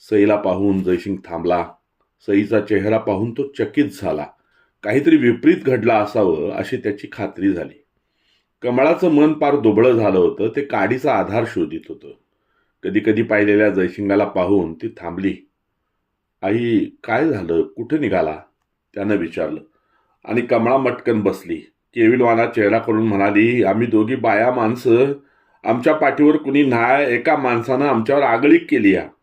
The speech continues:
तेव्हा मला फौजदाराकडे जायचं आहे, वाहीच मदत कर की." "आई, मी नाही म्हटलं नाही."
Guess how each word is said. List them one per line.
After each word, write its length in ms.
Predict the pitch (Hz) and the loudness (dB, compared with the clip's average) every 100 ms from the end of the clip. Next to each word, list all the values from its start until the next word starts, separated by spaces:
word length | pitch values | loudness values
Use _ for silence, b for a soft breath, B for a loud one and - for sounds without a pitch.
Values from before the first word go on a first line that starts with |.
| _ _ _ _ _ _ - | _ _ _ _ _ _ -2
तेव्हा 180 | 107 | 0
मला 420 | 131 127 123 156 - | 2 2 2 2 0
फौजदाराकडे 600 | 120 117 135 156 - 143 | 2 2 4 2 2 0
जायचं 400 | 127 101 95 - | 2 2 0 -2
आहे, 160 | 92 80 - _ _ _ _ | -4 -4 -18 _ _ _ _
वाहीच 300 | - - 131 | -4 -4 -4
मदत 280 | 110 120 131 - | -2 0 0 -2
कर 100 | 139 | -4
की." 400 | 139 98 - _ _ _ _ _ _ _ _ _ _ _ _ - | -2 -6 -6 _ _ _ _ _ _ _ _ _ _ _ _ -8
"आई, 320 | 92 90 110 - _ _ _ _ _ _ | -6 -4 -8 -14 _ _ _ _ _ _
मी 120 | 107 | -8
नाही 220 | 120 95 120 | -4 -2 -2
म्हटलं 380 | 131 107 104 | -2 -2 -2
नाही." 140 | 90 | -2